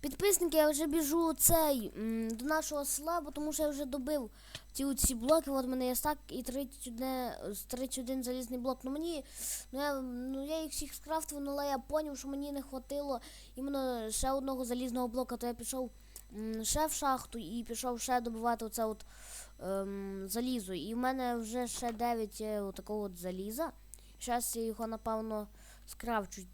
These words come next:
Е, блін. А, точно, я ж забувся в шахті верстак оставив. Ладно, я зараз ще один скрафчу. Все, я вже скрафтив верстак, і зараз я його от сюди, от, наприклад, поставлю. Прикольно тут виглядає. Е, тепер ми зараз будемо крафтити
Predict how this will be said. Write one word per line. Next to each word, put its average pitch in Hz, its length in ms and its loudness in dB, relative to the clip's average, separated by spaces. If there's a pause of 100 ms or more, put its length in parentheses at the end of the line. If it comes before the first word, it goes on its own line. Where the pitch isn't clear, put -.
(160)
Е, 190 200 -2
блін. 202 400 0 (360)
А, 339 220 8
точно, 302 360 2
я 285 80 2
ж 269 60 -2
забувся 285 420 0
в 254 60 -2
шахті 277 400 2
верстак 226 380 -4
оставив. 214 340 0
Ладно, 214 240 0
я 196 60 -2
зараз 202 260 -4
ще 208 160 0
один 180 300 -6
скрафчу. 175 580 -10 (500)
Все, - 120 4
я 294 100 12
вже 269 180 2
скрафтив 269 560 6
верстак, 262 500 2
і 240 100 -2
зараз 247 320 -2
я 254 60 0
його 233 320 -2
от 233 120 -4
сюди, 220 220 -2
от, 185 200 0
наприклад, 180 380 -8
поставлю. 170 460 -8
Прикольно 226 440 -2
тут 185 220 -12
виглядає. 185 600 -4 (580)
Е, 190 80 -6
тепер 262 360 0
ми 240 200 0
зараз 240 320 -2
будемо 233 380 -2
крафтити 233 680 -2